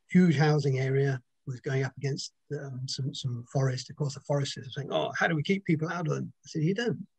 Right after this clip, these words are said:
It's their forest now. If they live here, it's out." I said, "No, no, no, it's theirs. They live here now. Have you got any old trees?" A few. I said, "Right, we'll put in a footpath system that goes past the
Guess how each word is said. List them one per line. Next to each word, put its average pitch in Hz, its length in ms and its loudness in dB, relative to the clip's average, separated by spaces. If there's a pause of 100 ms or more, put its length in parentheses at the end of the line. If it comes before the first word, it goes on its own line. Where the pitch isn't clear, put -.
(400)
It's - 160 0
their 135 220 2
forest 202 380 0
now. 120 380 -6
If 139 100 -12
they 156 120 2
live 143 180 6
here, 139 240 -2 (840)
it's - 500 -12
out." 160 280 0
I - 40 -12
said, 254 140 -8
"No, 180 320 2 (160)
no, 202 80 0
no, 170 260 6
it's - 200 -6
theirs. 185 480 0 (100)
They 185 140 2
live 180 220 6
here 151 220 2
now. 123 180 -4 (960)
Have 165 140 4
you 208 60 8
got 165 180 8
any 185 200 10
old 165 300 8
trees?" 139 520 0 (760)
A 143 60 4
few. 120 420 -2
I 143 40 -8
said, - 140 -12
"Right, 160 200 -4
we'll 151 100 -6
put 175 160 0
in 175 100 6
a 156 40 4
footpath 165 440 2
system - 360 -2 (100)
that 147 160 -2
goes 147 180 4
past 143 360 2
the 151 120 0